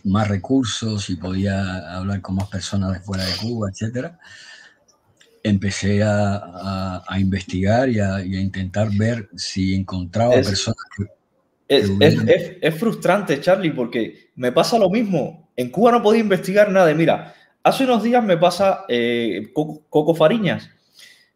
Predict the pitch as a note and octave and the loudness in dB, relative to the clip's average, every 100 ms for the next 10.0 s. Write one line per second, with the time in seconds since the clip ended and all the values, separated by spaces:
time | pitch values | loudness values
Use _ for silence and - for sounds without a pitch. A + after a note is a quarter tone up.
0 | - F#2+ B2 B2 D#3 G3 G#3 G3+ F#3+ G3 | -6 0 4 4 4 2 2 4 6 6
1 | A3 G3+ F3+ D#3+ G3 E3 F#3+ G#3 G#3 E3+ | 8 6 4 2 0 2 6 6 6 2
2 | D3+ C#3+ C#3+ D#3 E3 F3+ - E3+ D#3 F3 | 0 -2 0 0 0 -2 -2 -2 -2 -2
3 | F3 E3 C#3+ C#3 C3 D3 D#3+ D#3 C#3 D3+ | -2 0 -2 -2 -2 0 0 -2 -6 -4
4 | D3 C3+ C3 - C#3 - A2 A#2+ C3+ C#3+ | -4 -2 -4 0 0 2 2 2 0 -2
5 | C#3 C3+ C3+ D3 C#3 B2+ C3 D3+ G3 - | -2 -2 -2 -2 0 4 6 6 4 -4
6 | - - _ G#2+ G2+ G#2+ G#3+ G#3+ A#2 A#2+ | -20 -20 _ 6 8 8 8 8 6 4
7 | G#2+ A2 C3 D#3+ D#3+ - F3+ E3+ E3 F3 | 2 2 2 2 0 -2 0 2 4 4
8 | C3+ C#3+ C#3+ D3+ D#3+ F3+ A3 A3 G#3+ - | 4 2 0 2 2 2 0 -2 -6 -6
9 | B2 B2 D3+ F3 E3+ E3+ B2 B2 A#2+ - | -2 2 4 4 2 -2 -2 -2 -4 -10